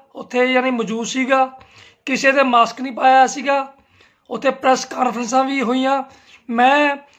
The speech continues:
ਸਰਕਾਰ ਨੂੰ ਪੁੱਛਣਾ ਚਾਹੁੰਦਾ ਵਾਂ ਵੀ ਜਿਹੜੇ ਆ ਆਦੇਸ਼ ਨੇ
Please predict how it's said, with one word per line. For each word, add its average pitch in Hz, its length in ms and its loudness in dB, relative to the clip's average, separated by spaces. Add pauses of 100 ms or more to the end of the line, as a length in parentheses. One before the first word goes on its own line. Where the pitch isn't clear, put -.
(100)
ਸਰਕਾਰ 247 460 2
ਨੂੰ 277 120 -6
ਪੁੱਛਣਾ 262 300 -4
ਚਾਹੁੰਦਾ 277 260 0
ਵਾਂ 220 200 -2 (640)
ਵੀ 247 180 -2
ਜਿਹੜੇ 285 340 2
ਆ 294 80 4
ਆਦੇਸ਼ 240 560 0
ਨੇ 277 220 -2